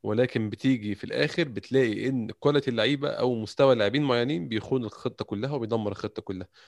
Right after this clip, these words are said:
زي ما شفنا أرسنال مثلًا في ألفين وخمستاشر، ألفين وستاشر، فريق محتاج مهاجم، مفيش مهاجم كويس، في جيرو مهاجم عادي، أنا مش هقول مهاجم سيء، الناس بتكبر موضوع جيرو قوي، تقول إن هو مهاجم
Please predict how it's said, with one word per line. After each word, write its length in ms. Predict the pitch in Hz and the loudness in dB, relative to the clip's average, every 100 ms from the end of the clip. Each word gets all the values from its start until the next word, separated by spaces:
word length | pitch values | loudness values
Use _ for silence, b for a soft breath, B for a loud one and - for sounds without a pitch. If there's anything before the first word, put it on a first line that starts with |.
| b - | b -2
زي 100 | 110 | 0
ما 60 | |
شفنا 260 | 120 113 104 | 0 -2 -4
أرسنال 280 | 113 113 110 | -4 -4 -4
مثلًا 200 | 120 104 | -4 -4
في 80 | |
ألفين 180 | 98 113 | -6 -6
وخمستاشر، 640 | 113 101 101 139 107 101 113 | -6 -6 -6 -8 -8 -6 -6
ألفين 140 | 113 | -6
وستاشر، 540 | 117 - 143 156 190 - b b b b _ _ _ | -8 -4 -2 -2 -6 -10 b b b b _ _ _
فريق 240 | 120 170 143 | 0 0 -2
محتاج 260 | - 143 | -4 -2
مهاجم، 340 | 120 131 170 226 _ _ _ _ _ _ | 2 2 0 -4 _ _ _ _ _ _
مفيش 320 | 110 107 127 113 | -8 -4 -2 -2
مهاجم 180 | 113 | -2
كويس، 300 | 104 123 170 | 0 -2 -2
في 120 | - 117 | -4 -4
جيرو 260 | 107 123 | 0 0
مهاجم 500 | 127 110 127 120 113 - - - | 0 -2 -2 -2 -6 -10 -18 -10
عادي، 500 | 95 120 131 175 131 | -2 0 0 -2 -4
أنا 80 | 113 | -2
مش 120 | 120 | -2
هقول 260 | 117 104 | -4 -4
مهاجم 220 | 104 110 110 | -2 -2 -2
سيء، 360 | 131 151 - | -2 0 -2
الناس 240 | 117 127 113 | -2 -4 -4
بتكبر 540 | 104 _ - 113 107 | -12 _ -4 0 0
موضوع 220 | 101 110 | 0 -4
جيرو 220 | 104 113 | -4 -2
قوي، 140 | 110 117 | -2 -2
تقول 180 | 117 113 | -4 -6
إن 60 | |
هو 120 | 107 | -2
مهاجم 440 | 110 107 113 98 | -2 -2 -4 -6